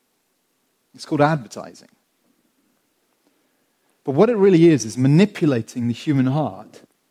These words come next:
and this glory hunger that was wired into you by God and saying, "Look, you've got this desire in your life, and here's this thing that I put before you as an image,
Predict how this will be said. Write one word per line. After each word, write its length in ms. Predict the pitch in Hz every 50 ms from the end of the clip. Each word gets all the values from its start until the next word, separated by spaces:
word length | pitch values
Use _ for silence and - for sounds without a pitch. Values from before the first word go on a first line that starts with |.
| _ _ _ _ _ _ _ _ _
and 180 | - 127 127 113
this 160 | 156 143 -
glory 380 | - 147 151 170 180 175 160 135
hunger 360 | 110 123 120 113 107 113 110
that 220 | 113 120 - 127
was 300 | 123 123 113 - - - _ _ _ _ _ _ -
wired 420 | 120 123 147 160 175 190 190 185
into 300 | 175 165 - - - 147
you 120 | 139 131
by 280 | 117 104 135 123 120 117
God 720 | 110 - - 156 160 147 117 98 92 92 101 113 117 - _ _ _ _ _ _ _ _ _ _ _ -
and 120 | 139 -
saying, 380 | - - 180 170 156 147 139 143
"Look, 220 | 175 160 - 131
you've 180 | 160 202 190 -
got 220 | 226 226 - 170
this 160 | 185 160 -
desire 560 | - - 143 123 135 165 175 190 190 196 185
in 100 | 160 147
your 160 | 147 147 143 147
life, 300 | 156 143 131 113 - 131
and 100 | 127 127
here's 300 | 185 214 208 160 151 156
this 260 | 170 156 - - -
thing 280 | - 220 190 156 135
that 100 | 131 127
I 80 | 131 131
put 240 | - - - 180 -
before 320 | 151 - - - 180 175
you 180 | 175 165 143 143
as 100 | 123 123
an 120 | 131 143
image, 460 | 170 170 139 117 - 117 - - -